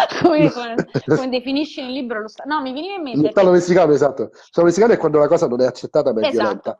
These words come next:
Speaker 1: esatto.
Speaker 2: No, però voglio dire la cosa del, ehm, che hai altri pregi,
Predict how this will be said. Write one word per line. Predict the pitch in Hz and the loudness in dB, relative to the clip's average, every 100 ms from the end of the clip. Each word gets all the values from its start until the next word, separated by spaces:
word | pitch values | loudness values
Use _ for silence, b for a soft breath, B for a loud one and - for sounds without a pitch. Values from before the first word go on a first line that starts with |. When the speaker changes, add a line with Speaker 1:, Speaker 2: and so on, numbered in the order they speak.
| - | -14
Speaker 1:
esatto. | - - 147 | -14 -12 0
Speaker 2:
No, | 202 - | 2 4
però | 165 - | 2 0
voglio | 151 - - | -4 -10 -6
dire | 143 139 | 0 0
la | 135 | 2
cosa | 147 147 143 | 0 0 0
del, | 135 131 | 0 2
ehm, | 127 127 123 117 113 110 98 - _ _ _ _ _ - - _ _ _ _ | 2 2 2 -2 -8 -10 -12 -16 _ _ _ _ _ -20 -20 _ _ _ _
che | - | -2
hai | 135 139 147 | 2 4 2
altri | 143 139 | 0 -4
pregi, | 127 117 98 - 104 110 117 - | -4 -2 -2 -6 -8 -4 -4 -8